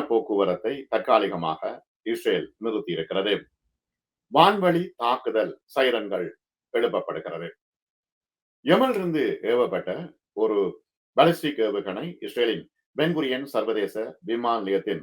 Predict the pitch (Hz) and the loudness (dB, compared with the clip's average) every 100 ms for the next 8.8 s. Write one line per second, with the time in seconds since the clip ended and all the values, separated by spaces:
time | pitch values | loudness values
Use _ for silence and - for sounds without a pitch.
0 | - 117 147 131 120 110 101 95 82 - | -8 -2 0 2 4 4 2 -2 -4 -10
1 | _ _ _ - 139 127 98 80 73 113 | _ _ _ 0 0 0 -4 -6 -6 -4
2 | 90 92 87 85 76 - _ _ _ _ | -4 -6 -8 -8 -10 -14 _ _ _ _
3 | _ _ _ _ _ 160 226 190 120 180 | _ _ _ _ _ 2 6 6 4 -2
4 | - _ _ _ _ 165 180 175 156 156 | -8 _ _ _ _ 4 6 4 2 0
5 | 175 - 107 117 117 120 110 90 _ _ | -2 -8 -6 -6 -4 -6 -6 -12 _ _
6 | _ _ _ _ _ _ 104 139 151 156 | _ _ _ _ _ _ 0 6 6 4
7 | 135 120 113 123 - - - 135 131 107 | 0 0 -2 -2 -8 -14 0 4 4 2
8 | 101 101 90 85 - 85 78 | -2 -2 -4 -4 -4 -2 -2